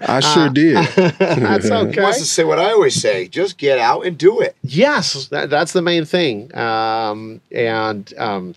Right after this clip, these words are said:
Speaker 2: figure out what you need. And like this event here, I was glad to be here and see all, all those new faces and people figuring it out. It's a great community. I, I, I've been in the overland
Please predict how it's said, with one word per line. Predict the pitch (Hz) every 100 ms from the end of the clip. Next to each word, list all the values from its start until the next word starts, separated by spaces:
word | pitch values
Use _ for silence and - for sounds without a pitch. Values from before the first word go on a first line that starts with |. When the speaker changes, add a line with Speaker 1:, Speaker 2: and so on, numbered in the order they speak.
| _
Speaker 2:
figure | 151 147
out | 143 143
what | 147 127
you | 135
need. | 127 151 165 160 151 -
And | 117 110 110 107 101
like | 135 127 107
this | 143 -
event | 120 113 104
here, | - 131 107 85
I | 110
was | 104 98
glad | - 113 123 127
to | 123
be | 113
here | 107 104 98
and | 98 95 - - -
see | - - 131
all, | 120 113 113
all | - 117 110
those | 110 107 95
new | 117 113
faces | - 123 117 - 127 117 107
and | 107 101 98 95
people | 113 107 107
figuring | - 113 117 113 107
it | 107
out. | 107 110 110 - - - _
It's | - 160
a |
great | 165 156 147
community. | 143 120 120 107 117
I, | 151 156 -
I, | 127 131 -
I've | 123 139 -
been | 139 127 117 107 - _ _ _
in | 135 127 123 113
the | 117 117
overland | 135 117 113 110 110 110 107 98